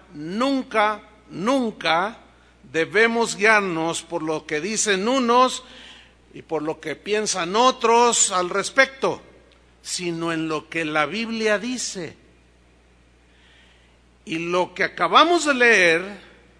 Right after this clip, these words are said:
dice, "Mirad, hermanos, hermanos". No sea que alguno tenga corazón incrédulo y se aparten del Dios vivo.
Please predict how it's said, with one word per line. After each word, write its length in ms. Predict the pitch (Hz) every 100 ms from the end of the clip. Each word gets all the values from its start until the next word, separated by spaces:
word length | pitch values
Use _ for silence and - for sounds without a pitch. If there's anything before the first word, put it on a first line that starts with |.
| 135
dice, 480 | 208 208 233 214 -
"Mirad, 680 | 170 180 220 226 233 -
hermanos, 920 | 180 170 180 196 208 180 143 - - - _ _ _ _ _ _ _ _ _ _ _ -
hermanos". 880 | 139 131 160 165 147 - - - - _ _ _ _ _ _ _ _ _ _ _ _ _ _ _ _ _ _ _
No 120 | 156
sea 220 | 156 196 -
que 100 | 202
alguno 760 | 180 190 214 175 165 151 139 _ _ _ _ _ _ _ _ _ _ _ _ -
tenga 300 | 165 185 185
corazón 460 | 175 151 185 190
incrédulo 760 | 196 - 175 175 170 156 156 120 - _ _
y 60 |
se 160 | - 151
aparten 680 | 131 - 156 151 - 160 139
del 180 | 135
Dios 280 | 123 151 127
vivo. 380 | 151 175 127 92